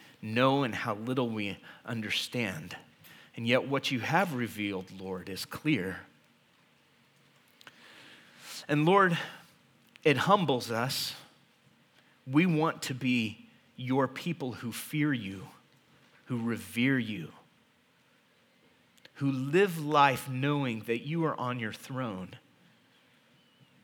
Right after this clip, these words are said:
Lord, that you have not received counsel from anyone, that through you and to you and from you are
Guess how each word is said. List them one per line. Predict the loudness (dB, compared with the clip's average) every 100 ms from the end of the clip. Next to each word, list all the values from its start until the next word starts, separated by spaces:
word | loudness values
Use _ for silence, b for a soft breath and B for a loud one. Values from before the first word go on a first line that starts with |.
| _ _
Lord, | -4 0 0 0
that | -2 0
you | 2 2
have | 2 -2 -16 B B B B _
not | 4 4 4
received | -4 -6 -4 -2 -2 -4 -8
counsel | -2 -2 -2 -6 -8
from | -10 -12 -10 -10
anyone, | -8 -8 -8 -10 -12 -14 -18 _ _ _ b b b b b b b b b b _ _ _ -4
that | -4 -4
through | -6 -2 0
you | -2 -4 -6 -12 -20 -14
and | -12 -8
to | -8 -4 -6
you | -6 -10 -10
and | -10 -10
from | -12 -4 -2 -2
you | -4 -6
are | -6